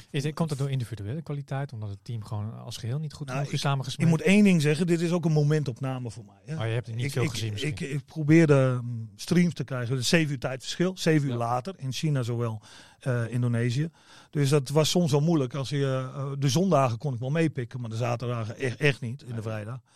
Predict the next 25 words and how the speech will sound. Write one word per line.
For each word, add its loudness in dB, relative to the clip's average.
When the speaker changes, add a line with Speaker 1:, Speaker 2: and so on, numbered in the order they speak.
Speaker 2:
Maar 6
een 2
bepaalde 2
stream 2
probeerde 2
ik -6
toch -10
nog -10
te -4
pakken 2
te -4
krijgen. -2
En -6
dat -6
was, -2
soms -4
had 4
ik, -4
eh, 2
ehm, -6
ontvangst 0
en -2
soms -2
ook -4
niet. 2